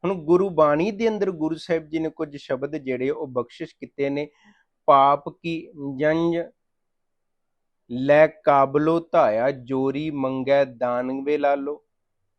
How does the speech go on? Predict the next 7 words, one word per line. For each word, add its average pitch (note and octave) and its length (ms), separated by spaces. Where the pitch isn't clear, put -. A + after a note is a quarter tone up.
ਯੰਨ੍ਹਾਂ F#3+ 680
ਜਾਣੋ D3+ 720
ਦਿਰਡ F3 680
ਸਹੀ, D#3 680
ਬਿਨਸ E3 600
ਜਾਤ C3+ 640
ਇਹ D3 400